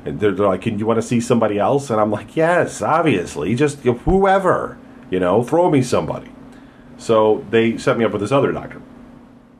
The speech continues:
And that was going to be, like, a week later. So I'm in this, all this pain and stuff. I got all this pain, and I get to see the doctor in a week. Fine,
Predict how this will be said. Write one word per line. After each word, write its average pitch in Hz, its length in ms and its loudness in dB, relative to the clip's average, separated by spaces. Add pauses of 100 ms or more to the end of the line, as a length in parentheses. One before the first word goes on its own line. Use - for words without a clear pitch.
(420)
And 104 400 0
that 92 340 0
was 101 120 0
going 95 260 0
to 92 80 -8
be, 92 260 0
like, 98 180 0
a 98 60 0
week 104 380 -6
later. 85 300 -8 (760)
So 107 460 2 (120)
I'm 123 80 -2
in 147 140 2
this, 139 240 -2
all 120 220 0
this 117 140 -4
pain 113 720 -2 (320)
and 95 140 -2
stuff. 90 380 0
I 85 60 -10
got 98 120 0
all 101 100 2
this 95 100 -4
pain, 98 320 -2 (280)
and 98 80 0
I 104 60 2
get 110 100 0
to 92 60 -10
see 113 140 -2
the 98 80 -2
doctor 92 300 0
in 85 60 -4
a 80 60 -8
week. 73 320 -12 (560)
Fine, 113 800 0